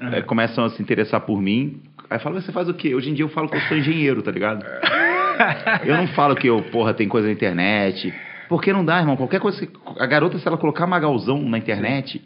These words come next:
Speaker 2: já era, não dá. Não dá, acabou. É.
Speaker 1: Qual foi a coisa mais constrangedora que você fez na internet?
Speaker 2: Ah, teve outro. Ah, foi, acho que tem três meses isso.
Speaker 1: É.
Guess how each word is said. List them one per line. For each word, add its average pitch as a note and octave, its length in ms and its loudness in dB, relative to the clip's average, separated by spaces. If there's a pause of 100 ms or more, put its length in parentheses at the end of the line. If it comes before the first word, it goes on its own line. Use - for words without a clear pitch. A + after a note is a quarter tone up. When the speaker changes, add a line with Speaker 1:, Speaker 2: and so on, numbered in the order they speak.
Speaker 2:
já E4 220 -4
era, F4 360 0
não D#3+ 160 -4
dá. E3+ 300 -6 (440)
Não C#3 100 -4
dá, F3 140 -2
acabou. D#3+ 480 -2 (560)
É. C3 420 -4
Speaker 1:
Qual A#2 240 -2
foi F#3 140 2
a D3 80 4
coisa C#3+ 340 2
mais C3+ 400 2
constrangedora C3 760 -2
que A2+ 80 -8
você A#2+ 80 -6
fez A#2 160 -4
na A2+ 60 -6
internet? A2+ 520 -8 (2000)
Speaker 2:
Ah, A#2 200 4
teve A#2 180 0
outro. - 260 -2
Ah, G2 180 2
foi, G2+ 220 0
acho G2+ 160 -2
que A2 120 -4
tem G2 240 -6 (200)
três A2 220 -2
meses G#2 280 0
isso. G#2 400 -4 (120)
Speaker 1:
É. A#2 200 -10